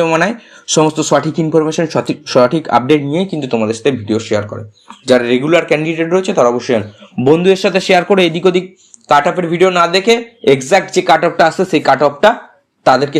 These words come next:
শেয়ার করো বন্ধুদেরকে, ঠিক আছে। তো চলো, অ্যাপ্লাই সাত লাখ আটচল্লিশ হাজার চারশো বাহাত্তর জন পিলিতে অ্যাপ্লাই করেছিল। পিলিতে পাস করেছিল কতজন?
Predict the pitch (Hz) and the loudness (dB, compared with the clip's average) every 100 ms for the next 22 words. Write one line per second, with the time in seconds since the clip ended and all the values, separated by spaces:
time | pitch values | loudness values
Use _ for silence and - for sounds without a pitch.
0 | - 160 139 127 110 110 117 113 110 104 | -2 2 2 0 -2 -2 -2 0 0 -2
1 | 107 123 143 208 233 - - _ _ - | -2 0 2 2 0 -2 -14 _ _ 0
2 | 165 143 101 - _ _ _ _ _ - | 2 2 -2 -10 _ _ _ _ _ -20
3 | - _ - 139 139 202 214 240 - _ | -20 _ -2 -2 2 2 2 0 -8 _
4 | _ - - 151 160 - 170 175 - _ | _ -8 0 0 0 0 2 2 -2 _
5 | _ _ _ - 131 - 170 165 - 156 | _ _ _ 0 0 0 0 2 2 0
6 | 143 151 151 - 127 - 143 131 123 127 | 2 2 2 0 0 0 0 4 2 2
7 | - 117 135 147 117 139 147 151 131 - | -2 0 2 0 0 -2 0 0 0 2
8 | 143 143 139 127 120 98 101 _ _ _ | 0 2 -2 0 -2 -4 -6 _ _ _
9 | _ _ _ _ _ _ _ _ _ _ | _ _ _ _ _ _ _ _ _ _
10 | - 196 226 220 233 190 190 - 220 220 | 0 2 2 2 2 0 0 2 2 2
11 | 220 202 202 220 | 0 0 2 2